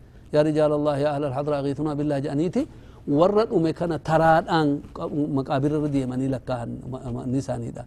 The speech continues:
Amma jara saniini, "Nu dirmadhaa," je'uutti jira. Kana, kana akkamitti dhageenyaa? Kuna oduu kana dhageenyuu, nama guguddaa je'u jira. Laali bakka bukkeetti je'an amma. Oduma yaa rijaalallahi asiin je'aniiti,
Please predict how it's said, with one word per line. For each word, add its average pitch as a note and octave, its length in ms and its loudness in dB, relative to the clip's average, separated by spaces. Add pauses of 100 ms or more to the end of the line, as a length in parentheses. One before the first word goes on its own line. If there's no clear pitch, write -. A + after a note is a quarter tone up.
(540)
Amma F#3 240 4
jara F3 240 4
saniini, G#3+ 460 2 (420)
"Nu C#3+ 160 2
dirmadhaa," C#3 560 0
je'uutti C3+ 400 -6
jira. A#2 180 -6 (400)
Kana, G3+ 280 2
kana A#3 300 0
akkamitti G3 580 -4
dhageenyaa? E3 680 2
Kuna G#3+ 200 4
oduu F3+ 220 4
kana E3 240 0
dhageenyuu, F#3+ 720 4 (480)
nama E3 260 6
guguddaa F3+ 540 4
je'u A#3 220 0
jira. F#3 280 2 (340)
Laali F#3+ 380 6
bakka E3 280 0
bukkeetti G3+ 540 2
je'an D#3 180 2
amma. D3+ 240 0 (600)
Oduma F3 360 6
yaa F#3+ 200 4
rijaalallahi F#3 680 2
asiin E3 300 0
je'aniiti, G3+ 460 2